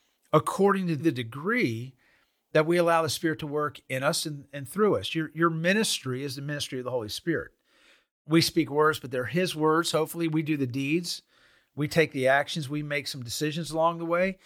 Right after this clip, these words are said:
but they're his works that he commands us to do. So you and I are the flesh and bones, the personality, uh, the ability, the talent. He's the motivation. He's the power. He's the life.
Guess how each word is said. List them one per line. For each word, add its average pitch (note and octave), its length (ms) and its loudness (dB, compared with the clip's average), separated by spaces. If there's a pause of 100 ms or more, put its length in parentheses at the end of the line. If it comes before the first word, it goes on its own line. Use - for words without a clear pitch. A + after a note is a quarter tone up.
(400)
but D3+ 100 2
they're E3+ 180 8
his E3 240 4
works D#3 380 4
that C#3+ 100 -4
he C#3 100 -4
commands C3 440 -6
us A#2+ 140 -8
to C3 120 -8
do. B2 320 -2
So B2 400 0 (340)
you F#3 260 6
and F#3+ 80 6
I E3+ 160 4
are E3+ 100 -2
the C#3 100 -2
flesh D3+ 440 0
and B2 220 -6
bones, C3+ 520 0
the C3 80 -6
personality, C#3 1080 -4 (460)
uh, A#2+ 180 0
the C3 160 -2
ability, C3+ 520 2
the B2 120 -8
talent. C#3+ 500 -2
He's F#3 260 2
the E3+ 100 0
motivation. C3+ 800 0
He's D3+ 220 -4
the B2+ 100 -10
power. B2 600 -2 (520)
He's B2+ 260 -2
the A2 100 -4
life. F#2+ 480 -8